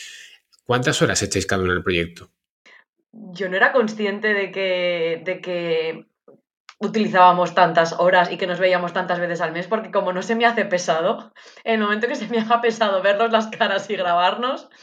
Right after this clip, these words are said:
Speaker 2: entonces ahí ya tomaré cartas en el asunto. Pues a día de hoy, a la semana, una, dos, tres, pues puedo estar tres, cuatro horas a la semana, puedo estar invirtiendo ahora mismo.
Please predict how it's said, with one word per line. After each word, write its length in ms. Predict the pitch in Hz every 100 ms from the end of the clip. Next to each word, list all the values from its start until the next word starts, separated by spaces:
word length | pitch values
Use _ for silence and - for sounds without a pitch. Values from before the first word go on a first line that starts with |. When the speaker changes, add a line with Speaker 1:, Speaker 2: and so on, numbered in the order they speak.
| - - -
Speaker 2:
entonces 380 | 202 208 214 214
ahí 220 | 196 202
ya 360 | 202 220 220 - - - -
tomaré 380 | 202 202 190 196
cartas 260 | 202 208
en 100 | 202
el 80 | 180
asunto. 560 | 165 165 185 180 165 - - _ _ _
Pues 160 | 202 -
a 120 | 185
día 180 | 190 202
de 140 | 214
hoy, 360 | 220 247 302 -
a 220 | - 190 185
la 180 | 180
semana, 840 | 175 - 180 180 190 240 302 359 - _ _ _ -
una, 280 | 202 214
dos, 360 | 214 220 220 -
tres, 540 | 214 220 262 269 - -
pues 440 | 196 180 - -
puedo 220 | 185 185 208
estar 760 | 220 247 233 214 190 180 - _
tres, 180 | 208 208
cuatro 340 | 233 226 196
horas 240 | 196 208 180
a 60 |
la 100 | 170
semana, 380 | 165 160 175 190
puedo 140 | 170 170
estar 200 | 170 165
invirtiendo 540 | 160 147 165 175 175
ahora 180 | 156 151
mismo. 420 | 175 170 156